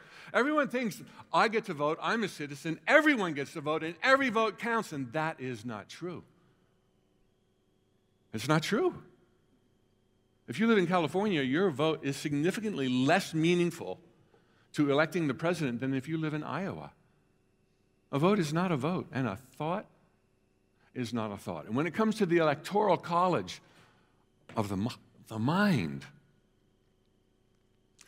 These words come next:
I'd venture an estimation based on life experiences that our positive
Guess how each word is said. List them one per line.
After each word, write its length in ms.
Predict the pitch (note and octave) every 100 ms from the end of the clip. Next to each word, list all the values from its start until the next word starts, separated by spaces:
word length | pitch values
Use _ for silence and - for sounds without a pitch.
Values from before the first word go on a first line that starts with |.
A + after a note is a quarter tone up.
| - -
I'd 220 | C#3+ F#3
venture 840 | C#3 C#3 F3+ G3+ - - D#2 - - _ _ _ _ _ C3
an 140 | C#3+
estimation 960 | D3 D#3 - D#3+ D#3+ E3+ - F2+ D2 - _ A2+
based 320 | G2+ D3+ D3 C#3+
on 220 | B2+ B2+
life 220 | D#3 D#3+
experiences 1120 | A#2+ - - E3+ E3 G#2+ D2+ - - - - _ _ _ _ _ _ _ - -
that 140 | C#3+
our 140 | F3 E3+
positive 800 | - - F#3 G#3 E3+ D3 F#2+